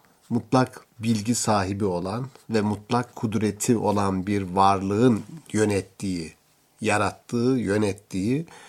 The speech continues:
ve müdahil olduğu bir dünyada bu kadar kötülük nasıl var oluyor? Şimdi, e, Allah kudret sahibi ise gücüyle bunları önleyebilir ama önlemiyor.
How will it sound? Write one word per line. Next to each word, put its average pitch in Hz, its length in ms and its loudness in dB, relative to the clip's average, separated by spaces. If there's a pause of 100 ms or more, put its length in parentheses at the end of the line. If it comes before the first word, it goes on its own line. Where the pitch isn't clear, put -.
(260)
ve 113 100 2
müdahil 113 680 4
olduğu 98 880 0
bir 98 280 -4
dünyada 113 760 4 (760)
bu 143 120 4
kadar 139 520 6
kötülük 135 680 2 (1160)
nasıl 139 380 8
var 85 240 -2
oluyor? 80 300 -12 (300)
Şimdi, 110 500 4 (600)
e, 107 100 -2
Allah 123 320 6
kudret 127 400 6
sahibi 123 460 6
ise 170 360 6 (540)
gücüyle 123 500 10
bunları 113 320 4
önleyebilir 127 1000 6 (460)
ama 127 260 6
önlemiyor. 101 640 2